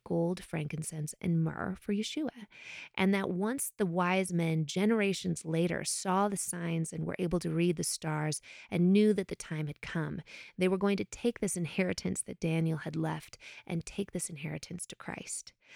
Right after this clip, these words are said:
I think that is such a wonderful theory, and it's so beautiful, because why did they take gold, frankincense, and myrrh? How did they know that this would, this would foretell what would happen to Yeshua as well?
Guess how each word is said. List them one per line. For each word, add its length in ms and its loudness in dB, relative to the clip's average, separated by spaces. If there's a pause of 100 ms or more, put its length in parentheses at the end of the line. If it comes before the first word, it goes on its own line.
(440)
I 400 4
think 440 -4
that 140 4
is 120 4
such 320 0
a 160 2
wonderful 960 4
theory, 560 0
and 160 2
it's 160 -4
so 240 2
beautiful, 540 0
because 320 -2
why 240 2
did 180 2
they 100 2
take 240 -6
gold, 220 2
frankincense, 640 -4
and 100 -4
myrrh? 140 2
How 220 -2
did 180 -2
they 100 0
know 560 2 (340)
that 180 0
this 200 0
would, 260 -2
this 280 0
would 120 -6
foretell 560 -2
what 180 -2
would 100 -4
happen 420 -4
to 100 -8
Yeshua 500 -4
as 180 -8
well? 280 -4